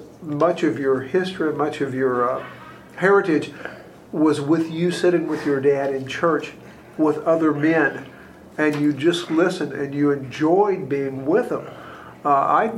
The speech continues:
boy, I wish I could have given anything if I were in my teens or twenties to sit with a group of men like this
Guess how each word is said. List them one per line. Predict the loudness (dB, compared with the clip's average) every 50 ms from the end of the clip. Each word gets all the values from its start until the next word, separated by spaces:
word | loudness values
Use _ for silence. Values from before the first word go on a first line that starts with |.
| -10 -12 -12 -4
boy, | 0 2 4 4
I | 4 4
wish | 2 0 2 0 -2
I | 0
could | 0 0 0
have | 2 0
given | 0 0 0 0
anything | -2 -2 -2 -2 -2 -2 -2
if | -4 -4 -2 -4 0 2
I | 2 2 4
were | 4 2 2
in | 2
my | 0 0 -2 -2
teens | -4 -4 -2 -2 -2 -2 -4 -4
or | -6
twenties | -6 -4 -2 0 0 2 2 2 0 0 -2
to | -6 -6 -4
sit | -2 0 0 0
with | 0 -2
a | -2
group | 0 0 0 -2
of | -4 -8
men | -8 -6 -6
like | -6 -6 -6 -6 -8 -4 0
this | 2 2 2 2 0 -4 -10